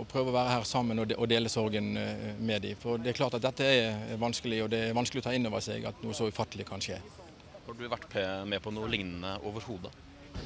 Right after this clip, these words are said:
Speaker 1: Nei, jeg har ikke det, og dette er en, en så dramatisk hendelse, så vi har vel ikke sett, eh,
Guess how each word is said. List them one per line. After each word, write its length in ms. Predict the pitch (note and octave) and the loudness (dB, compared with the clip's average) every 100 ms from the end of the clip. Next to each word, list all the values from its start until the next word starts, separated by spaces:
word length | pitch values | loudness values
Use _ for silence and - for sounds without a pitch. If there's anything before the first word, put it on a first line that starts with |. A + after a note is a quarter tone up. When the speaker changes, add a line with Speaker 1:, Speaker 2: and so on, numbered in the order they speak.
| - | 0
Speaker 1:
Nei, 180 | D3+ D#3 C#3+ C3+ D#3 | 4 4 2 -6 -2
jeg 220 | C#3+ C#3 | 0 4
har 140 | D3 | 4
ikke 120 | B2 D3+ | 4 4
det, 300 | C#3+ A2+ A#2 | 2 2 0
og 60 | |
dette 240 | B2+ C3 D3 | 0 0 0
er 180 | D3 D3 | 2 2
en, 140 | B2+ | 2
en 440 | A#2+ A#2 A#2+ B2+ A#2 | 0 -2 -2 -4 -2
så 80 | C#3 | 0
dramatisk 460 | B2 B2+ B2 G#2+ | 2 2 2 0
hendelse, 260 | A2+ B2 A#2 | 0 0 -2
så 120 | A#2 | -4
vi 60 | B2 | 0
har 80 | C3+ | 2
vel 120 | B2 | 2
ikke 100 | B2 | 0
sett, 400 | A#2+ C3+ - - | 0 0 -2 -6
eh, 560 | A#2 A2 A2 A2 A2 A2+ | -2 0 0 -2 -4 -4